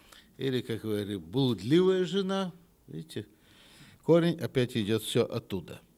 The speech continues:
Хорошо. И несмотря, значит, на такие вот названия,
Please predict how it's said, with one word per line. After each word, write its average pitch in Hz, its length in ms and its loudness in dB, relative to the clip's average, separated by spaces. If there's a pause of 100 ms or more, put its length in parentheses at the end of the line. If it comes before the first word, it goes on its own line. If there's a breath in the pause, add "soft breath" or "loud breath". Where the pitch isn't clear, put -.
(580 soft breath)
Хорошо. 165 600 4 (1700 loud breath)
И 165 140 2
несмотря, 156 500 2
значит, 107 580 -8
на 127 160 -8
такие 123 360 -6
вот 107 220 -10
названия, 151 600 0